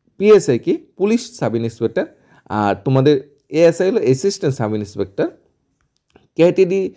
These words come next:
সিংয়ের পুরো নাম কি? কুমার ত্রিশূলধারী সিং। কেটিডি সিং পুলিশ ট্রেনিং কলেজ আগেই,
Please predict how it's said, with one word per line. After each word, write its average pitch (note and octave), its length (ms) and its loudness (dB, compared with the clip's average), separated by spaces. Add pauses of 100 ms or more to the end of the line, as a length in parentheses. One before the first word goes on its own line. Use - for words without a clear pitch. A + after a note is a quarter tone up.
(180)
সিংয়ের E3+ 260 -2
পুরো E3 200 2
নাম A#2 160 0
কি? F3+ 120 2
কুমার E3+ 360 0 (180)
ত্রিশূলধারী E3 580 0
সিং। B2 240 -6 (840)
কেটিডি F#3 320 2
সিং F#3+ 200 0
পুলিশ F3+ 220 0
ট্রেনিং F#3 220 0
কলেজ F#3+ 180 2
আগেই, C3 300 0